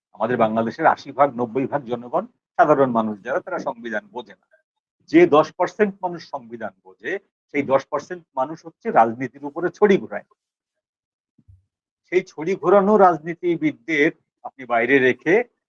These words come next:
আপনি একটি বৃহৎ দলকে বাইরে রেখে, অন্যান্য আরো তিরিশটি বত্রিশটি দলকে বাইরে রেখে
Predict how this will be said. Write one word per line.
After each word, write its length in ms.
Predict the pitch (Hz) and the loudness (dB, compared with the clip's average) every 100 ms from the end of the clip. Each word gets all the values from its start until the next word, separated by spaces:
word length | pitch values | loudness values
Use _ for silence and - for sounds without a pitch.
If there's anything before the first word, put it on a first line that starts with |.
| _ | _
আপনি 260 | - _ - | -20 _ -8
একটি 160 | - | -8
বৃহৎ 460 | _ - 117 170 - - | _ -16 -2 -2 0 0
দলকে 320 | - - 160 | 0 0 -2
বাইরে 360 | 120 113 120 | 0 2 2
রেখে, 400 | 113 117 - 170 - _ _ 143 | 0 0 -4 -12 -12 _ _ -10
অন্যান্য 760 | 151 151 165 160 170 160 165 - _ 127 | -6 -4 -2 0 2 4 2 -2 _ 0
আরো 260 | 139 156 | 4 4
তিরিশটি 520 | 147 151 156 - - | 2 -4 -6 -10 -12
বত্রিশটি 500 | 151 156 - 151 - | -12 -12 -14 -16 -16
দলকে 360 | 127 135 131 139 | -6 -4 -4 -6
বাইরে 360 | 113 117 120 139 | -2 0 2 2
রেখে 340 | 151 - | 0 -2